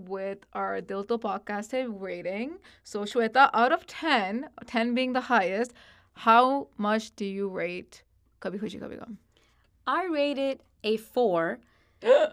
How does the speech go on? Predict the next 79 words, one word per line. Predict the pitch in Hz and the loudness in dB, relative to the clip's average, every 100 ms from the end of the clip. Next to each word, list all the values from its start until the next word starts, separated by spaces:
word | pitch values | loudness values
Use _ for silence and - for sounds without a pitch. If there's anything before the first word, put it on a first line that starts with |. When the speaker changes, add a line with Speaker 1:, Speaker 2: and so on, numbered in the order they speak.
| - - | -6 -6
Speaker 2:
You | 220 | -2
know, | 262 269 | 0 2
I, | 240 240 247 254 - - | 4 4 4 2 -8 -8
Speaker 1:
<gasps> | |
Speaker 2:
it's | 240 233 - | -6 -6 -8
just, | 262 247 - - - | -12 -12 -18 -20 -6
it, | 262 226 | -6 -2
for | 311 302 | 2 6
me, | 311 | 6
Speaker 1:
The | 349 | 6
Speaker 2:
it's | |
Speaker 1:
heart. | 208 330 | 2 -2
Speaker 2:
just | - | -4
a | 320 | -4
bit | 269 269 | -2 -2
over | 220 214 | -2 -6
the | 214 | -8
top, | - - 160 151 151 | -12 -12 -8 -8 -6
you | 214 | -4
know? | 220 214 220 | -2 0 0
And | 226 240 240 | 0 -2 2
I | 220 254 | 4 4
tried | 233 240 233 | 4 4 4
Speaker 1:
Okay. | |
Speaker 2:
to, | 269 | 2
I | 240 | -2
tried | 226 262 247 | -2 -2 -2
to | 277 | -4
come | 262 247 | -4 -4
to | |
terms | 226 247 233 240 | -6 -4 -4 -4
with | 247 | -6
it, | |
and | 240 | -4
I | 208 202 | -4 -4
just | 220 | -8
couldn't. | - 202 208 - - - - | -4 -4 -4 -8 -20 -20 -2
I | 240 | 0
really | 285 311 254 | 2 0 -2
did | 240 | -4
try. | - 208 190 196 | -2 0 0 -2
If | 220 | -6
it | 240 | -6
comes | 262 269 | -4 -2
on | 262 254 | -2 -2
T | 247 | -4
V, | 208 208 | -2 -2
I | |
can't | 196 208 190 | -2 -4 -2
watch | 175 170 170 | 0 -2 0
it. | 170 370 | 0 0
Speaker 1:
<gasps> | 381 339 320 262 233 - | 0 -4 -8 -12 -6 -2
Speaker 2:
I | 233 | 0
try. | 233 254 233 | 0 2 2
I | 240 | 2
mean, | 262 | 0
I | |
watch | 247 247 | 0 0
scenes | 247 - 254 220 | -2 -6 -6 -2
here | 240 | -2
and | 220 | 0
there, | 202 | 2
like | 208 - | 0 -2
Sprightly | - 214 214 214 214 | -2 0 -2 -2 0
and | |
all | 208 208 | 0 0
those | 220 220 | -4 -4
scenes | 226 214 | -4 -4
in | 208 | -4
the | 208 | -4
middle | 202 202 | -4 -4
here | 208 214 | -4 -4
and | 208 | -4
there. | 233 | -6
The | 240 | -6
scenes | 285 330 | 0 0
are | 349 | 0
very | 277 | -2
funny, | 226 190 190 | -2 -4 -4